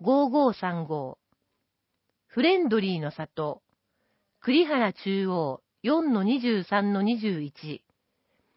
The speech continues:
二一零の三八一一。フレンドリーの家。ザマ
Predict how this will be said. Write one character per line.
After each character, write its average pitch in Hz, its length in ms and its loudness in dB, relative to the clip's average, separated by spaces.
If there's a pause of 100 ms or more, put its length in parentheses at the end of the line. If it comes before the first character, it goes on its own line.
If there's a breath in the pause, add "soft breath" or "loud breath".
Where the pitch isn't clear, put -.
(340)
二 311 340 4
一 208 240 -4
零 190 240 -2
の 139 220 -8 (140)
三 262 220 2
八 240 360 -6
一 185 260 -8
一。 - 400 -14 (1160)
フ - 120 -6
レ 311 160 4
ン 339 140 -2
ド 226 100 2
リ 185 200 -2
ー 160 40 -6
の 151 100 -8
家。 143 360 -10 (760)
ザ 247 220 2
マ 196 300 0